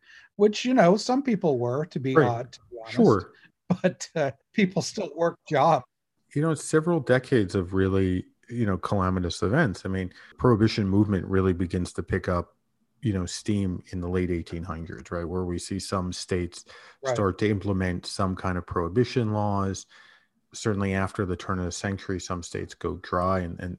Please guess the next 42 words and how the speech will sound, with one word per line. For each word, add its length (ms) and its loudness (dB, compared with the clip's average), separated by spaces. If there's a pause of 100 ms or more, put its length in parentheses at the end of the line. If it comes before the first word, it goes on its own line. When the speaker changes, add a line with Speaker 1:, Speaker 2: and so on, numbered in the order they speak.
Speaker 2:
and 140 -8
they, 160 -6
they 180 -8
stay 280 -4
dry 320 -2
for 160 -14
decades. 800 -10
World 240 -4
War 240 -4
One, 420 0
you 140 -6
know, 440 -4
and 200 -8
then 380 -8 (120)
the 280 -10
Spanish 460 -10
flu, 300 6
which, 380 2 (400)
again, 240 4
I 20 4
mean, 160 2
we 120 2
spoke 260 0
about 180 2
this 200 -6
a 40 -4
year 220 2
ago, 160 2
but 160 -4
I, 200 -4
I 40 -8
don't 160 -4
think, 220 -4 (380)
you 120 -2
know, 220 -6 (100)
modern 400 -4
historians 800 -6
really 340 -4 (460)
give 260 2
the 100 -2
Spanish 460 -6
flu 580 -4